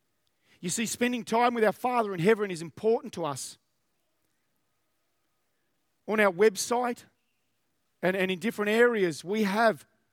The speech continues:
a statement that we say that we want to be known as a church where our culture of prayer is unmistakable. And it's not just something that we say, it's something that we do.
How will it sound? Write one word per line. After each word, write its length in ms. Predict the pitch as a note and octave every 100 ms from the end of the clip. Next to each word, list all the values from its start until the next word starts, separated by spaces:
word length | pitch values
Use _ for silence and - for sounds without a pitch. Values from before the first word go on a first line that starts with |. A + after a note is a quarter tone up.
| _ _ _
a 40 | F3+
statement 560 | - - A#3 C4+ G3+
that 80 | F#3
we 120 | F3+
say 260 | G3 - G#3
that 140 | F#3+
we 180 | F#3 A#3
want 220 | A3 A#3+
to 40 | A3
be 140 | G3+
known 380 | G3 G#3 A#3 A#3
as 160 | G3 E3
a 40 |
church 520 | - - A#3 G3+ -
where 180 | F3 F#3
our 120 | F#3+
culture 580 | - - A3 B3+ A3 G#3 - - -
of 240 | F#3 -
prayer 460 | - A#3+ B3 D#3+ D#3 - -
is 200 | F3 -
unmistakable. 880 | G3 F#3+ F#3 - F#3+ F#3+ F#3 D3 A2+ _ _ _ _ _ _ _ _ _ _ _ -
And 120 | F#3+
it's 160 | G3+ G#3+
not 180 | C4
just 160 | - A3+
something 360 | - A#3 G#3 F#3
that 120 | F3+
we 100 | E3
say, 440 | - - C4 G#3
it's 160 | D#3+ D#3
something 360 | G3+ F#3+ F3
that 120 | D#3+ E3
we 120 | D#3
do. 360 | B2+ F#3+ D#3